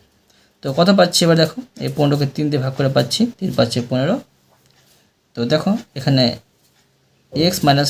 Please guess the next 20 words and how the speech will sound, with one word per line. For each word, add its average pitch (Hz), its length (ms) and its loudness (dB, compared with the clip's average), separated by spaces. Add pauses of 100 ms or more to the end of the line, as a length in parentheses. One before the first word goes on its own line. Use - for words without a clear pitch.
ফাইভ 131 160 4 (100)
কিন্তু 131 220 0
পেয়ে 151 160 2
যাচ্ছি, 135 240 0 (520)
তো - 60 -20 (220)
এক্স 147 200 -4
মাইনাস 127 320 2
ফাইভটা 117 340 0 (400)
বসিয়ে 107 240 -2
দিলাম, 85 180 -6 (720)
আর 113 280 0
এখানে 156 240 2
পাচ্ছি 139 260 0 (540)
এক্স 147 320 -2 (120)
মাইনাস 127 320 2 (500)
থ্রি। - 220 -6 (640)
এটা 151 200 0
হচ্ছে 135 180 0 (180)
উৎপাদক 135 320 -6 (120)
বিশ্লেষণ। - 380 -4